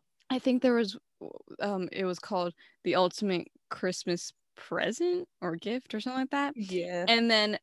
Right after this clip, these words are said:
Speaker 1: w-, I, Amanda and I were like, "Oh my God, this looks so weird, like, the font of it and, like, those two creepy guys in the background." But then when I looked it up, I realized it was also a Disney movie,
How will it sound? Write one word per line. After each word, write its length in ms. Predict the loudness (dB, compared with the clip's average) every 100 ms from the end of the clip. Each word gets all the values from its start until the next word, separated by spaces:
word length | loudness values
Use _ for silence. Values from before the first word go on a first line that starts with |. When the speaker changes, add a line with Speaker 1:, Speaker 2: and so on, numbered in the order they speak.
| _
Speaker 1:
w-, 160 | -6 2
I, 160 | 4 4 2
Amanda 360 | 0 2 2
and 60 | 4
I 60 | 6
were 60 |
like, 140 | 4 4
"Oh 80 | 4
my 140 | 6
God, 120 | 6 4
this 100 | 2
looks 160 | -2
so 120 | 0
weird, 240 | 4 6 6
like, 140 | 4 0
the 80 |
font 380 | -2 2 4 4
of 120 | 2
it 180 | 4 2 4
and, 100 | 2
like, 100 | 4
those 180 | 2
two 200 | 2 -2
creepy 300 | -2 -4 -2 0
guys 240 | 2 2
in 60 | 0
the 60 |
background." 560 | 2 0 0 -4 -4 -4 -8 -18 -20 _
But 100 | 6
then 100 | 8
when 100 | 10
I 60 | 10
looked 260 | 8 8
it 120 | 4 4 8
up, 420 | 10 12 10 6 -2 4
I 80 | 8
realized 260 | 10 10 8
it 40 |
was 140 | 8 8
also 400 | 8 8 6 4
a 40 |
Disney 300 | 6 4 4
movie, 460 | 4 2 2 2